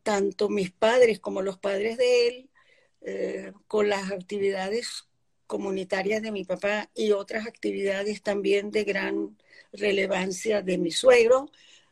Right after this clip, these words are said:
se decidió que esa, eh, boda iba a ser demasiado poblada.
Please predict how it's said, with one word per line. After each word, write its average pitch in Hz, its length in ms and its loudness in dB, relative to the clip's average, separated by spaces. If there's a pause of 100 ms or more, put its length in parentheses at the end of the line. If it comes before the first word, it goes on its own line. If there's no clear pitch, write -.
se 240 220 2
decidió 214 600 -2
que 220 200 -4
esa, 226 340 -8 (340)
eh, 190 220 -6
boda 196 320 -2
iba 208 180 -2
a 202 40 -8
ser 202 240 -6
demasiado 202 960 -2 (400)
poblada. 196 600 4